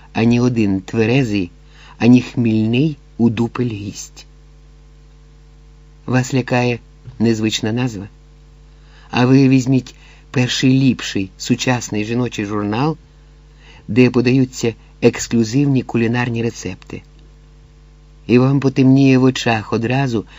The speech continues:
як тільки ви дочитаєте до кінця рецепт бодай однієї страви, для якої вам довелося б скупити третину якогось східного базару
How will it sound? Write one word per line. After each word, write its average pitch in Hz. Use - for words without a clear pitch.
як 107
тільки 120
ви 117
дочитаєте 113
до 113
кінця 117
рецепт 117
бодай 123
однієї 123
страви, 101
для 110
якої 120
вам 147
довелося 113
б -
скупити 135
третину 135
якогось 120
східного 120
базару 110